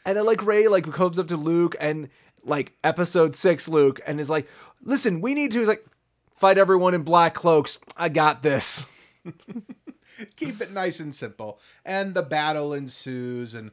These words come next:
Speaker 2: uh, Rey is able to get Kylo back into his own timeline, and then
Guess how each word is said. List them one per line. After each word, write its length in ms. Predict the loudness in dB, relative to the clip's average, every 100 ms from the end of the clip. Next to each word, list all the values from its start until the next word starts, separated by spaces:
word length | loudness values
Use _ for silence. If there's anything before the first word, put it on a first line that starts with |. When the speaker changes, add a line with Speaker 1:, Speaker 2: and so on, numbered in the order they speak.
| _ _ -14
Speaker 2:
uh, 240 | -12 -12
Rey 360 | -10 -6 -4 -4
is 180 | -6 -6
able 260 | -8 -6
to 60 | -10
get 360 | -8 -10 -10 -16
Kylo 640 | -6 -6 -4 -6 -8 -8
back 320 | -8 -8 -8
into 320 | -12 -10 -12
his 380 | -10 -8 -8 -6
own 280 | -6 -6 -10
timeline, 840 | -8 -8 -8 -10 -12 -12 -12 -14
and 120 | -16 -16
then 160 | -18